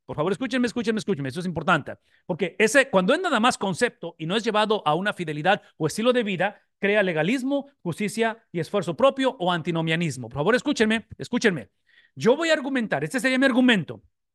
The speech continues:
que estas dos cosas son las dos caras de la misma moneda,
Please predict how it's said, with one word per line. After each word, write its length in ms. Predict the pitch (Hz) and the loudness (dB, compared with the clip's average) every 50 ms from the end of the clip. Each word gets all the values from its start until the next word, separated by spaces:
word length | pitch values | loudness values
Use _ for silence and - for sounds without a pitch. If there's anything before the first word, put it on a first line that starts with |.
| _ _ _ _ _ _ _ _ - | _ _ _ _ _ _ _ _ -2
que 180 | 151 170 202 | 0 0 2
estas 240 | 214 208 - 233 214 | 0 0 -2 -2 0
dos 220 | 190 233 226 - | 2 0 0 0
cosas 360 | - 226 247 247 - 262 254 - | 0 -2 -2 0 -2 -4 -6 -6
son 200 | - 196 190 180 | -6 -8 -6 -6
las 100 | 170 151 | -6 -6
dos 240 | 156 175 - - | -6 -6 -6 -4
caras 300 | - 196 202 214 208 180 | -2 0 0 0 0 0
de 60 | 165 165 | -2 -4
la 40 | |
misma 140 | 165 165 175 | -4 -2 -2
moneda, 400 | 175 185 196 208 170 135 107 - | 0 0 2 2 0 0 -2 -8